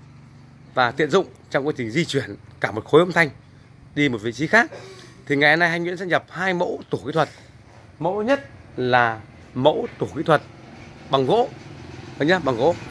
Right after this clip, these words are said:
Đây, tủ kỹ thuật gỗ. Và các cái đường viền xung quanh nó được ốp bằng nhôm. Rất là đẹp, tạo góc cạnh, tạo điểm góc cạnh và điểm nhấn,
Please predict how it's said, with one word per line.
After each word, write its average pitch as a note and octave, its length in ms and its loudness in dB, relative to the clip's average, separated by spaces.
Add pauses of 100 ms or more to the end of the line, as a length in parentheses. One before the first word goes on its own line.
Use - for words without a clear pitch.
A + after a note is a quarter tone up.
(1800)
Đây, D3 80 6
tủ C#3+ 80 6
kỹ C3 40 8
thuật C3 120 4
gỗ. F3+ 240 8 (800)
Và C3 240 6 (420)
các A3 180 4
cái G#3+ 80 2
đường C3+ 300 0 (280)
viền C3+ 300 2
xung F3 180 -4
quanh D3+ 160 2
nó E3 180 0 (460)
được B2 180 0
ốp B3+ 160 6 (1600)
bằng C#3+ 160 0
nhôm. E3+ 200 2 (1700)
Rất A3+ 100 8
là A3 100 10
đẹp, D3+ 200 6 (360)
tạo E3+ 280 2
góc G#3 180 -2
cạnh, - 160 0 (1600)
tạo C3+ 120 2
điểm B2+ 180 2
góc C#3 140 -6
cạnh D3+ 200 0
và C3+ 60 0
điểm A#2+ 160 0
nhấn, D#3+ 200 4